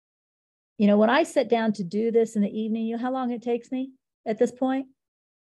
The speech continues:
Five minutes. Five minutes.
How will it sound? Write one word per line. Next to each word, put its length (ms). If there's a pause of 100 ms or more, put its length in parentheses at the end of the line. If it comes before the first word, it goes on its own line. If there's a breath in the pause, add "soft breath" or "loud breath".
(800)
Five 320
minutes. 480 (960)
Five 360
minutes. 540